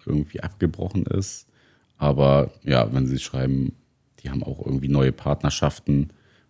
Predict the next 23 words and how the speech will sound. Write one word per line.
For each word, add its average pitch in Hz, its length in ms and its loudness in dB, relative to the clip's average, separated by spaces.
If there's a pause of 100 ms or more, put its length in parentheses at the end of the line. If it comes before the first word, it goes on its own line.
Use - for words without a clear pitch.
(400)
und 131 420 0 (300)
ja, - 180 2 (200)
haben 73 120 -8
vielleicht 65 420 0
auch 65 100 -6
da 64 360 0 (440)
jetzt 76 220 2
eher 80 160 4
das, 82 260 4
äh, 71 300 4
monogame 76 560 4
Modell 95 400 4
vielleicht 87 420 -4
auch 85 200 -6
wieder 90 460 4 (300)
zu - 140 -4
fassen, 85 480 -2
dann 80 420 0 (560)
leuchtet 69 340 0
das 69 120 -2
ja 69 100 2
auch 58 200 -4
ein. 69 380 -2